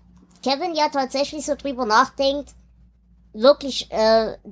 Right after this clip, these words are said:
bei diesem Jagdausflug, den er als, als Kind mal hatte, dieses, dieser Vorgang des Erschießens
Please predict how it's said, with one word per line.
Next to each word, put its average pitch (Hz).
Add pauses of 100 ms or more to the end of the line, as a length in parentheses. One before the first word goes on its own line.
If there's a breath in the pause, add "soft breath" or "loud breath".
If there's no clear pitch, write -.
bei 226
diesem 220
Jagdausflug, 208
den 208
er 190
als, 185
als -
Kind 220
mal 180
hatte, 175 (720)
dieses, 202
dieser 202
Vorgang 226
des 196
Erschießens 208